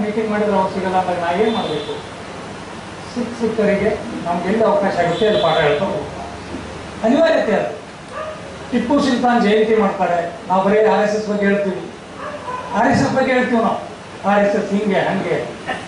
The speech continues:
ಹೌದು, ಅವ್ರದ್ದೊಂದು ಕ್ರಮಬದ್ಧತೆ ಇದೆ, ಅವರಿಗಿದೆ ಅದು. ಮುಸ್ಲಿಂ ಭಯೋತ್ಪಾದಕ ಸಂಘಟನೆಗಳಿದ್ದಾವೆ, ಮುಸ್ಲಿಂ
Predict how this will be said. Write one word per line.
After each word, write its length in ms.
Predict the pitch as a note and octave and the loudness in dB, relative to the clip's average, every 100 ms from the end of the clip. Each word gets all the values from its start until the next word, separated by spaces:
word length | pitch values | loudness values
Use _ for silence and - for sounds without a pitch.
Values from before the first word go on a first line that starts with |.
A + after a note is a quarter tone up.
| - - - - - - - - | -12 -14 -14 -12 -10 -8 -4 2
ಹೌದು, 200 | D#4 D4+ | 4 4
ಅವ್ರದ್ದೊಂದು 340 | A#3+ - A#3+ A3+ | 4 4 4 4
ಕ್ರಮಬದ್ಧತೆ 560 | A3 B3+ A#3+ G#3 G3+ G3 | 4 4 4 4 4 2
ಇದೆ, 140 | - - - - - - - - - - - - - | 2 -2 -4 -12 -18 -18 -18 -16 -16 -16 -16 -4 2
ಅವರಿಗಿದೆ 420 | G#3+ - F3+ D#3 D3 | 4 6 4 2 2
ಅದು. 140 | D3 C3+ - - - - - - A3 | -2 -8 -14 -16 -16 -16 -16 -2 2
ಮುಸ್ಲಿಂ 340 | A#3 B3 C4+ C4 G#3 | 2 4 4 4 4
ಭಯೋತ್ಪಾದಕ 460 | G#3+ A#3 A3 G#3+ G3 G3+ | 6 6 4 4 2 0
ಸಂಘಟನೆಗಳಿದ್ದಾವೆ, 720 | F3+ F#3+ F#3+ F3+ D#3+ D3 - - - - - - - - G3+ | -2 -2 -2 -2 0 0 -2 -6 -14 -16 -16 -16 -14 0 2
ಮುಸ್ಲಿಂ 300 | G3+ C#4 | 4 4